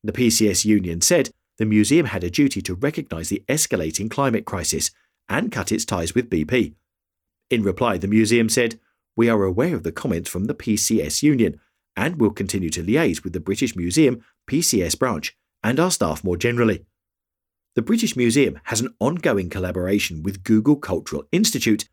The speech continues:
to bring the collection online, which it's doing and is quite vast already.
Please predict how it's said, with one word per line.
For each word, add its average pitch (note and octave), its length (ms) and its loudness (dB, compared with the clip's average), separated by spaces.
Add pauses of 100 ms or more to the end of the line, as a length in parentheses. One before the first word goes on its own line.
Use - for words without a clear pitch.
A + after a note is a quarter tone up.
(240)
to B2 80 2
bring A#2+ 220 0
the F3+ 100 -6
collection G#2 440 -4 (100)
online, F#2+ 480 -2 (360)
which A2+ 220 2
it's C3+ 160 -2
doing D#3 380 2 (200)
and F#2+ 120 -4
is - 140 0
quite G2+ 320 -4
vast A2 340 -2
already. F#2 400 0